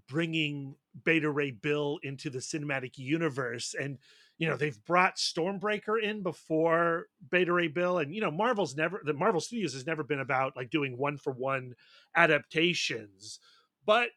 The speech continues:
Beta Ray Bill's origin is so complicated and strange and interesting, like, super unique, that I,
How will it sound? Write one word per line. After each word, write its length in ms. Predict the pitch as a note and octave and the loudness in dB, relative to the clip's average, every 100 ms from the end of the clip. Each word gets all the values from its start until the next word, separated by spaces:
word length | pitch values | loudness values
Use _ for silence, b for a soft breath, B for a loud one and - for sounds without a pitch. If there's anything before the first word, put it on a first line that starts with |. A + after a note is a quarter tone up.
| - | 0
Beta 220 | - A3+ | 2 6
Ray 140 | A3 | 6
Bill's 420 | F3+ G#3+ G3+ F#3 D3 | 4 2 2 0 0
origin 500 | E3+ G3+ F3+ D3+ C#3 - | 2 2 2 -2 -4 0
is 300 | D#3+ A3 G3 | 2 2 0
so 320 | - A3+ G#3+ | 0 2 2
complicated 840 | - G#3 G#3+ A#3 - A#3 A3+ A3 - | 0 0 0 -2 -4 -2 -2 -4 -4
and 120 | D#3 | -4
strange 520 | - - F#3+ G3 F3 - | -4 0 0 0 -4 -8
and 220 | B2+ C3 C#3+ _ | -8 -8 -10 _
interesting, 920 | D3 G3 F#3+ C#4+ - - D4 D4 E4 D#4 b b | 0 0 0 0 0 0 0 0 -2 -10 b b
like, 180 | C#3+ - | -2 0
super 460 | - F3+ G3+ A3+ | -2 0 0 0
unique, 680 | G#3+ F3+ E3 D#3+ A#3+ D4+ - b b b _ - | 0 2 2 2 0 -2 -10 b b b _ 0
that 140 | A3+ - | 2 4
I, 220 | G3 | 2